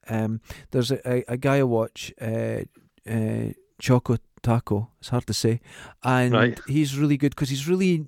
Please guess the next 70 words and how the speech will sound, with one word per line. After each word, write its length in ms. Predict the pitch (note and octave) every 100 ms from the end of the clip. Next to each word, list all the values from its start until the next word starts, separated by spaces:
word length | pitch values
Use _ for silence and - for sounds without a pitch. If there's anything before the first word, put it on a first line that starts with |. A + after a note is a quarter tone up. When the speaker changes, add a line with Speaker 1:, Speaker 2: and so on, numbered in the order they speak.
| -
Speaker 1:
it's 180 | C3 E3
not 220 | E3+ -
toxic, 500 | E3 D#3 B2+ - D3
it's 120 | A2+
calm, 540 | - D3 C#3+ C#3 C#3 C3 - - _
and 120 | C3+ A#2+
it's 140 | A2+
all 140 | C#3
just, 240 | C3+ B2+ A2+
Speaker 2:
Mm-hmm. 100 | B2+
Speaker 1:
and 80 | C3+
he 80 | C#3+
plays 400 | - F3 D#3+ -
games, 400 | C#3+ D3+ D#3+ D3
and 80 | D3+
I 60 |
just 220 | E3 C3+ C#3
watch 320 | C#3+ C#3+ -
that 260 | C#3+ C#3+
and 240 | A#2 A#2+ A#2+
enjoy 460 | B2 A#2+ C3+ D#3
it. 140 | D#3+ - _ _ -
Speaker 2:
Is 140 | C#3
it, 80 | F3+
like, 220 | D3+ C#3+
in, 120 | D#3
on 200 | E3 D#3+
in 80 | D#3+
the 80 | D3+
background? 580 | D3+ D3+ - A#2 F#2+ F2+
You're 80 | B2
not 160 | D#3 B2+
giving 160 | F3+
Speaker 1:
Uh, 60 | F#3+
Speaker 2:
it 60 |
your 100 | A#2
full 260 | - C3 A#2
attention? 380 | - A2+ G#2+ G3
Speaker 1:
no, 300 | G#3+ D#3+ A2+
I 80 | D#3
don't 180 | F#3 F#3+
give 160 | F#3
it 60 | F3
my 100 | D#3
full 240 | - D#3
attention, 540 | C#3 - D#3 E3 C#3 B2
but 100 | B2+
I 60 |
do 160 | B2 D3+
enjoy 380 | C#3+ C3 C3+ B2
it. 80 | G#2
I 100 | B2
like 300 | C3+ D3+ D3+
it 60 | C3
in 100 | B2+
the 60 |
background. 500 | A2+ B2 A#2+ A#2+ A2+
It's, 160 | F#2+ -
it 180 | C3 G2+
just, 280 | D3+ -
all 180 | C#3+ D#3+
the 80 | D#3
sounds 400 | - D3+ C#3+ C3+
of 140 | C3
it, 180 | C#3 C3+
and 260 | A#2 A2+ A2+
just, 280 | C#3 C3+ -
I 100 | C3+
like 280 | D3+ D3+ -
it. 140 | A2